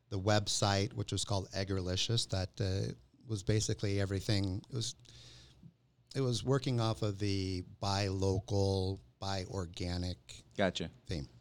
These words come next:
Speaker 2: Okay.
Speaker 1: Um,
Speaker 2: So how did you figure out that two million was the right number? So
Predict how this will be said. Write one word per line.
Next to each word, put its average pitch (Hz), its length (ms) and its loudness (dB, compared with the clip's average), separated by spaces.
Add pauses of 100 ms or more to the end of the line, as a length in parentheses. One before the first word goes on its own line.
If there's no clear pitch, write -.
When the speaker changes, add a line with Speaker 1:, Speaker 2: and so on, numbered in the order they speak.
(100)
Speaker 2:
Okay. 117 320 2
Speaker 1:
Um, 82 600 -4
Speaker 2:
So 139 200 6
how 143 140 6
did 165 140 2
you 151 80 4
figure 143 220 4
out 135 120 6
that 117 140 -4
two 139 140 4
million 123 220 6
was 110 140 4
the 117 60 4
right 92 120 6
number? 92 200 2
So 117 300 6